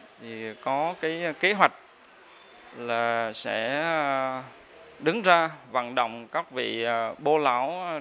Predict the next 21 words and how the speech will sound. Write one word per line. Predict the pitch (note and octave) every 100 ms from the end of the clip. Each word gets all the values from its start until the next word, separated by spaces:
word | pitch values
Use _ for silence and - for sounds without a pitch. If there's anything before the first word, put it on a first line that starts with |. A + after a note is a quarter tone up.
| -
trong | D#3 D3+
làng | C#3+ C3+ B2+ G#2+ - _ _ _ _ _ _ -
và | A#2+ B2 A#2+ A#2+ A#2 A#2 -
chính | G#3+
quyền | F#3 C3+
địa | B2 A#2
phương | D3+ D3
sở | C#3+
tại | - C3 A2+ G2+ - - - - - - - - -
để | A#2 A#2+ B2+ E3 F3+ D#3
vận | B2 A#2 B2
động, | A2 A2+ B2
ờ, | B2+ B2 B2 A#2+ C3 - - - - - - - -
ờ, | B2 A#2+ A#2+ A#2+ -
các | F3 -
vị | B2+ A2+ A#2
ấy | B2+ E3 A#3 A#3 _ _ - -
sẽ, | - - A2+ A#2 D3+
ờ, | F3 D#3+ C#3+ C3+ C3 - -
trùng | D3+ C3+ B2
tu | E3+ F3